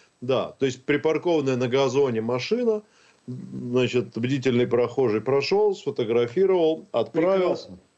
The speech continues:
Speaker 1: И, значит, будет работать. И до первого июля двадцать второго года правительство Р Ф внесёт необходимые изменения в законодательство. Ну, а в Москве уже заработает,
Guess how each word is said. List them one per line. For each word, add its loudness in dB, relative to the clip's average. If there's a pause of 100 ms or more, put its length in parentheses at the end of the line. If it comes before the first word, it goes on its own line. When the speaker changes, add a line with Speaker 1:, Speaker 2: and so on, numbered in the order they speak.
(120)
Speaker 1:
И, -4
значит, 0
будет 2
работать. 0
И -4
до 2
первого 2
июля 2
двадцать 0
второго 2
года 2
правительство -2
Р 2
Ф -6
внесёт -2
необходимые 0
изменения 2
в 0
законодательство. 0
Ну, 2
а 4
в 0
Москве 0
уже 2
заработает, 0